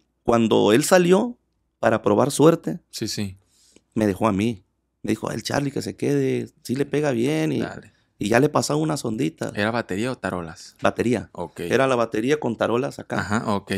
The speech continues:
Speaker 1: Así se usan en
Speaker 2: Sí, sí,
Speaker 1: Guadalajara
Speaker 2: sí.
Speaker 1: los grupos versátiles.
Speaker 2: Ok.
Speaker 1: Tocan de todo,
Speaker 2: Sí, sí,
Speaker 1: pues.
Speaker 2: versátil.
Speaker 1: Sí. Y, pues, él me pasó unas ondas, me enseñó prácticamente a los ritmos. No, pues, yo de volada
Speaker 2: Bien
Speaker 1: agarré,
Speaker 2: encaminado,
Speaker 1: de
Speaker 2: pues,
Speaker 1: volada.
Speaker 2: esto.
Speaker 1: Y el vato se fue a probar suerte.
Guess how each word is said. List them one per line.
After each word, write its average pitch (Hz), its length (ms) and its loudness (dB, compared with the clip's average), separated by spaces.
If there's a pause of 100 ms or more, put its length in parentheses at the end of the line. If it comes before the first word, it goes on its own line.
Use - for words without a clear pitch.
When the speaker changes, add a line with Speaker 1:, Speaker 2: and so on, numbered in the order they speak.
Speaker 1:
Así 127 240 0
se 180 100 0
usan 175 320 2
en 123 80 -2
Speaker 2:
Sí, 117 60 2
sí, 113 80 4
Speaker 1:
Guadalajara 117 420 4
Speaker 2:
sí. 143 40 4
Speaker 1:
los 117 120 -2
grupos 123 320 -4 (240)
versátiles. 113 680 -2
Speaker 2:
Ok. 98 240 -4 (200)
Speaker 1:
Tocan 113 260 0
de 110 100 0
todo, 135 280 2
Speaker 2:
Sí, 113 80 0
sí, 98 80 -4
Speaker 1:
pues. 98 80 -4
Speaker 2:
versátil. - 500 -10
Speaker 1:
Sí. 101 200 -6 (500)
Y, 104 560 0 (240)
pues, 113 160 2
él 117 60 4
me 135 100 4
pasó 123 220 2
unas 127 260 0
ondas, 151 360 0
me 113 120 -2
enseñó 107 360 -2
prácticamente 135 800 -2
a 110 160 0
los 95 220 -2
ritmos. 170 440 -2 (680)
No, 269 240 -8
pues, 120 120 -6
yo 101 120 0
de 113 80 2
volada 101 480 0
Speaker 2:
Bien 101 120 0
Speaker 1:
agarré, 107 120 -2
Speaker 2:
encaminado, 95 540 -6
Speaker 1:
de 107 80 0
Speaker 2:
pues, 101 100 -2
Speaker 1:
volada. 127 400 2
Speaker 2:
esto. 101 120 -10 (600)
Speaker 1:
Y 110 260 2
el 107 100 4
vato 107 220 2
se 113 140 0
fue 107 120 -2
a - 40 -4
probar 110 260 0
suerte. 120 480 -4